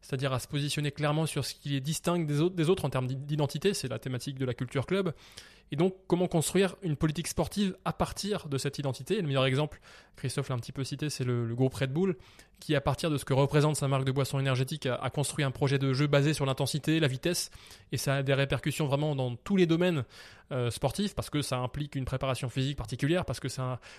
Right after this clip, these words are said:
guide aussi les principes de recrutement, parce que tous les entraîneurs Red Bull sont formés à ce modèle de jeu, jusque dans les équipes de jeunes, pour avoir une vraie uniformité au niveau des principes, même si chaque coach a, a quand même une part de liberté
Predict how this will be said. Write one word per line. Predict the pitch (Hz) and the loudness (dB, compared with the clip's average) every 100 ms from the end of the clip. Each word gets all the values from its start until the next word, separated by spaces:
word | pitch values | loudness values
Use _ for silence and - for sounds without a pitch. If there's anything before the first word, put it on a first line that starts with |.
| - 135 | -16 -6
guide | 131 160 | -2 0
aussi | 135 - 160 | 0 0 0
les | 139 | 0
principes | - 127 147 | -2 -2 0
de | 135 | 0
recrutement, | - 143 180 | -2 0 0
parce | 160 131 | 0 -2
que | 151 143 - - - | -2 -4 -8 -20 -8
tous | - | 2
les | 151 | 4
entraîneurs | 143 135 147 143 | 4 4 4 4
Red | 143 | 4
Bull | 156 | 2
sont | 151 139 | 2 4
formés | - 143 156 | 6 6 4
à | |
ce | 131 | 2
modèle | 147 143 | 0 2
de | 147 | 4
jeu, | 143 156 151 - - - | 4 2 0 -6 -20 -10
jusque | 107 185 - | 0 2 2
dans | 156 | 2
les | 147 | 2
équipes | 147 151 | 0 0
de | 151 | 4
jeunes, | 147 160 | 4 4
pour | - 131 | 2 0
avoir | 135 139 | 4 4
une | 135 | 4
vraie | 127 135 160 | 2 2 2
uniformité | 170 170 156 147 143 | 2 2 2 0 0
au | 151 | 0
niveau | 131 | 2
des | 131 | 0
principes, | - 156 - 214 - - - - _ | 0 -2 -2 -4 -10 -20 -20 -20 _
même | 131 | -4
si | - | -2
chaque | 131 143 - | -2 -2 -2
coach | 147 - | -4 -2
a, | 139 131 | -4 -4
a | 120 | -2
quand | 135 | -2
même | 135 | -2
une | 127 | -2
part | - 123 | -2 -2
de | |
liberté | 120 123 117 175 | 0 -2 -2 -2